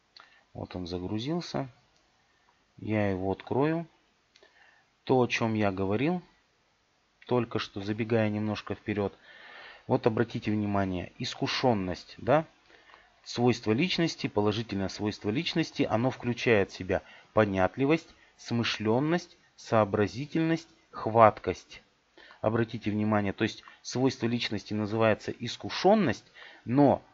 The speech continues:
по результатам специального анализа, математического расчета мы в искушенность как свойство личности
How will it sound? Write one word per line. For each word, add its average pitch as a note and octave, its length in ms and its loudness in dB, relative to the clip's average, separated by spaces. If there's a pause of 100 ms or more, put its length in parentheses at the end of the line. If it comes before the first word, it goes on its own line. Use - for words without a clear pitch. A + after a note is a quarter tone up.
(120)
по C#3 140 8
результатам A#2+ 680 4
специального G#2 1080 2
анализа, A2 640 4
математического G#2 960 -4
расчета D3 560 2 (360)
мы B2 280 4 (180)
в A2+ 260 -4
искушенность - 920 -2
как - 180 -4
свойство A#2 420 -2
личности G#2+ 600 -6